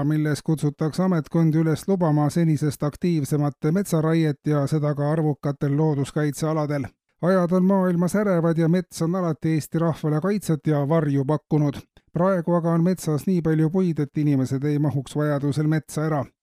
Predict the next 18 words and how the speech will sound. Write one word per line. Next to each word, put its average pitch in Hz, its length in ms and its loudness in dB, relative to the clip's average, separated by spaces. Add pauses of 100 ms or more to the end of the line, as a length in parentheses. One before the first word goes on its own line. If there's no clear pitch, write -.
(120)
Metsatöösturid 156 840 0
on 170 240 2
aastaid 160 400 -2
püüdnud 156 360 -2
inimeste 165 520 0
jaoks 156 320 0
metsa 156 300 -4
ruumi 165 340 2
teha 180 320 2 (480)
ja 151 160 0
metsa 160 380 0
erinevas 151 540 0 (120)
vormis 160 400 0
ka 156 100 -4
jalust 160 400 0
ära 160 200 0
välismaale 156 680 0
viinud. 156 360 0